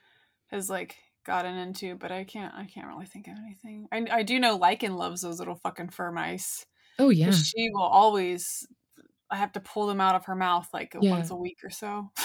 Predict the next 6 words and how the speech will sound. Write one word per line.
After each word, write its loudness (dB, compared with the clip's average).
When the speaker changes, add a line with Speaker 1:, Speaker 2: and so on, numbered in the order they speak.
Speaker 2:
Manny, 10
um, 6
loves 6
them. 0
He 4
gets, 4